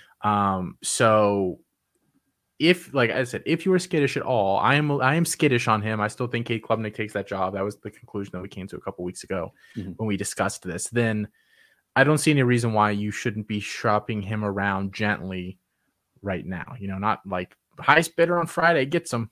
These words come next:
Speaker 1: like, but, like, you know, kind of saying, like, "Hey guys, like, I, I, I'm considering selling D J U, uh, you know, i-, i-, it's anybody, any takers," uh, and kind of moving on from there. I wouldn't give him away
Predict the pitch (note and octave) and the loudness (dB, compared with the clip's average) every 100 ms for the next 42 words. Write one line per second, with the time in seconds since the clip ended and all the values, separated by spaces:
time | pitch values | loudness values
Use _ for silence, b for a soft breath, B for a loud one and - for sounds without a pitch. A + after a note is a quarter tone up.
0 | - A2+ - B2+ G#2+ B2 B2 _ D#3+ C3+ | 0 -2 0 -2 0 0 -2 _ -4 -2
1 | B2+ E3+ D3+ - C#3+ B2+ C#3+ C#3+ B2+ B2 | -2 -2 -2 -2 -2 0 2 4 4 4
2 | A2 _ _ _ _ _ _ _ G#2 A#2 | -2 _ _ _ _ _ _ _ -6 -4
3 | G2+ A2 G#2 - A2+ A#2+ A2 A#2 A2+ A2 | -4 -6 -8 -8 -8 -6 -4 -2 -2 -2
4 | A2 G#2 G2 F#2+ F#2+ G#2 B2 A#2 A#2 A2+ | -4 -4 -6 -6 -4 0 2 4 2 0
5 | G#2 - F2+ D#2+ A#1+ D#2+ C#2+ F#2 G2 - | -2 -2 -2 -4 -6 -10 -12 -10 -10 -10
6 | D2 - G2+ - G2+ F#2+ F2+ F#2 D#2 G#2+ | -10 -8 -10 -8 -8 -6 -4 -6 -4 -4
7 | G2 G#2+ G2 G2 F#2 - _ b b b | -2 -2 -2 -2 -4 -8 _ b b b
8 | b - D#2 F2+ F#2 F#2+ F2+ F2+ F2+ E2 | b -12 -8 -10 -4 -4 -2 -4 -6 -6
9 | F2 - E2 C#2+ G#2 E3+ G2+ A2+ B2 C#3+ | -8 -10 -10 -4 0 0 -2 -2 0 2
10 | C#3+ C#3+ D3+ D#3 D#3+ | 2 2 0 0 -2